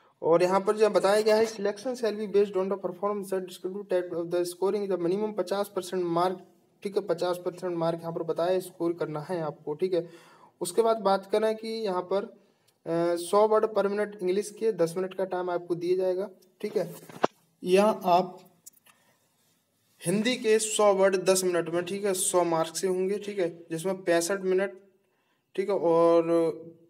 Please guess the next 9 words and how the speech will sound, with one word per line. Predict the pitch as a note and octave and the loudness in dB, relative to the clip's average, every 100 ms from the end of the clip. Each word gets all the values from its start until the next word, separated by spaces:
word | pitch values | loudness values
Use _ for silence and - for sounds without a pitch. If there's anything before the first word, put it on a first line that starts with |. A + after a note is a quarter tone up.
| _ _ _ _ _ _ - | _ _ _ _ _ _ -2
पैंसठ | F3 F3 | 0 2
मिनट | F#3 F#3 | 2 0
हिंदी | F#3 D#3 E3+ F3 G#3+ - | -2 -4 -4 -2 -4 -2
और | F3 | -2
पचास | F3 E3 E3+ E3 | -2 0 0 0
मिनट | D#3+ F#3 F3+ - - _ _ _ _ _ | -2 -2 -4 -14 -20 _ _ _ _ _
इंग्लिश, | - F3 E3 C#3+ - - _ - | -6 -2 -2 -4 -8 -18 _ -8
ठीक | G3+ | -4
है। | E3 | -4